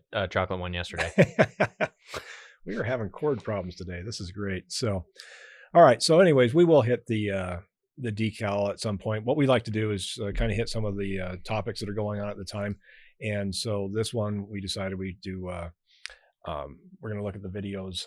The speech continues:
Speaker 2: of crashes and things like that. So that's what we wanted to get on here. But, but first, we had a birthday, and we need to talk
Speaker 1: We did,
Speaker 2: about
Speaker 1: yes,
Speaker 2: that.
Speaker 1: yes. Neither, neither of our birthdays w-,
Speaker 2: No.
Speaker 1: recently.
Speaker 2: No.
Speaker 1: Yeah, but we,
Speaker 2: Yeah.
Speaker 1: we did have another birthday.
Speaker 2: Right,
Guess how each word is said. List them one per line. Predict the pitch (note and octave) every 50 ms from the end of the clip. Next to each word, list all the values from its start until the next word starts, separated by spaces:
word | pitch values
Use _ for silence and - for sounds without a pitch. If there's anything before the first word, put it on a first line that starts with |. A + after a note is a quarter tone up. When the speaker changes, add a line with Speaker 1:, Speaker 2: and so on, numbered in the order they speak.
| - -
Speaker 2:
of | F#2 F2 E2 E2+ - _ _ -
crashes | - - - F2+ F2+ - - F#2 F2+ F2 E2+ - - -
and | F#2 -
things | F2+ F2 E2+ F2+
like | F2 E2+ -
that. | F2+ E2+ F2+ - -
So | - F#2
that's | F2+ F#2+ - -
what | - -
we | - E2+
wanted | F2 E2+ E2+ D#2+
to | E2+
get | F2 E2+
on | F2 F2
here. | E2 F#2 F2 F2 _
But, | - F#3 F3+ - - - - _ _ _ _ _ _ _ _ _ -
but | - G2 - - - - -
first, | G3+ G#3 D3+ F#2+ - - - - - - - _ _ _ _ _ _ _ _ _
we | - A2+
had | G2+ A2+ A2+ G#2+
a |
birthday, | G#2+ B2 A#2+ A2+ - - E2+ C#2+ C2+ - _ _ _ _ _ _ -
and | - G2
we | G2
need | G2+ G2+ F#2+ G2
to | G2+ F#2+ F#2
talk | F#2 - _ - -
Speaker 1:
We | D#3
did, | F3 F3 C3+
Speaker 2:
about | F#2+ A#2
Speaker 1:
yes, | C3 B2+ F#2+ E2+ D#2+ - - - -
Speaker 2:
that. | B2
Speaker 1:
yes. | B2 A2 F#2 - - A2
Neither, | B2 C3+ C3 C3+ B2+ A#2+ A2+ A#2 - C3+
neither | C#3+ F3 E3 C#3
of | B2 A#2
our | A2 G#2+
birthdays | F#2 G2+ F#2+ F#2 - F2 E2 D#2+ -
w-, | - - G2+ -
Speaker 2:
No. | - A#2+ A#2+ G#2+ F#2 F#2 -
Speaker 1:
recently. | C3+ C3+ C3 A2 A2 G#2 E2+ E2+ E2 E2 E2+ _ _ _ _ _ - -
Speaker 2:
No. | G#2+ F#2+ F2 - - _ _ _ _ -
Speaker 1:
Yeah, | A#2 G#2 F2
but | E2+ F2 G#2+ G2 G2
we, | G#2 G#2
Speaker 2:
Yeah. | G2 F2 - - -
Speaker 1:
we | G#2+ G#2 F#2+
did | G2+ F#2+
have | F#2+ F#2 F2
another | F2 E2+ G#2+ A2+ G#2+
birthday. | E2 D#2+ D2 - - - - _ _ _ _ _ _ _ - - _ _
Speaker 2:
Right, | - B2 B2+ D#2 -